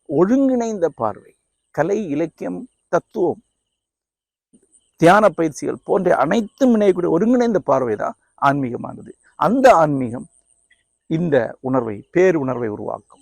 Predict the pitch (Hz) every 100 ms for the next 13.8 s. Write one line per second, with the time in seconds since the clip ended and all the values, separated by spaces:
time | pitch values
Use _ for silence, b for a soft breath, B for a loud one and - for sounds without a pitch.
0 | _ 135 147 139 151 123 117 117 107 _
1 | _ _ _ _ _ _ _ _ _ _
2 | _ _ _ 180 185 160 147 147 131 156
3 | 156 139 127 131 120 120 135 87 - _
4 | _ _ _ _ _ _ - 180 170 120
5 | - _ _ _ - 170 143 151 202 233
6 | 220 160 131 120 107 107 101 87 _ _
7 | _ _ _ _ _ - 165 202 156 131
8 | 127 120 107 - - - _ 143 151 127
9 | - - - _ _ _ _ _ _ _
10 | _ - 190 190 233 262 240 190 160 151
11 | 127 123 120 139 - _ _ _ - -
12 | 277 277 247 - 262 - _ _ _ -
13 | 151 135 131 123 123 110 - -